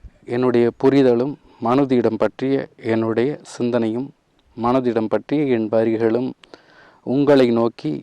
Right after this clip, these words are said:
இன்றைய சிந்தனைகளாக, மனோதிடம் இல்லாமல் யாரும் எதையும் வெற்றி கொள்ள முடியாது. என்ன எடுத்த எடுப்பிலேயே இப்படி ஆரம்பிக்கிறேன் என்று எண்ணிவிட வேண்டாம். காரணம் இல்லாமல் கூறவில்லை.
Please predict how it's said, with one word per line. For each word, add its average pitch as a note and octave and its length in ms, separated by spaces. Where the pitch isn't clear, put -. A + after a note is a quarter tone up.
இன்றைய A#2+ 460
சிந்தனைகளாக, A2 920
மனோதிடம் D3 680
இல்லாமல் B2+ 500
யாரும் D3 460
எதையும் D3 440
வெற்றி B2+ 320
கொள்ள A#2+ 300
முடியாது. A2 540
என்ன D#3+ 340
எடுத்த C#3 520
எடுப்பிலேயே D3+ 640
இப்படி D3+ 380
ஆரம்பிக்கிறேன் C#3+ 720
என்று C3+ 260
எண்ணிவிட C#3+ 420
வேண்டாம். A#2+ 460
காரணம் B2 440
இல்லாமல் A#2 460
கூறவில்லை. A#2+ 520